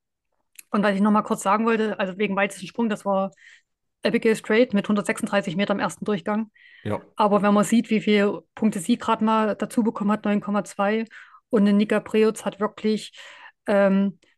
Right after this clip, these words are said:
Speaker 1: fast zwanzig Pluspunkte bekommen dazu. Und da sieht man schon den Unterschied, im zweiten sogar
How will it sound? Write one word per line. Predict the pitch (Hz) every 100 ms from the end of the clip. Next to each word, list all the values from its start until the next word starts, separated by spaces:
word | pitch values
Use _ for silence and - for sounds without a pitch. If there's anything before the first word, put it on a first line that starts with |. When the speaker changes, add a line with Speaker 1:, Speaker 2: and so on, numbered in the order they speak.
| -
Speaker 1:
fast | 226 220
zwanzig | 226 220 220
Pluspunkte | - 240 - 214 196
bekommen | - 190 190
dazu. | 180 - 208 202 _ _ _ _ _ _ _ _ _ _ -
Und | 196
da |
sieht | 170 202
man | 214
schon | 202
den | 190
Unterschied, | 214 208 214 - 202 - -
im | 208
zweiten | - 202 196
sogar | 180 196 190 190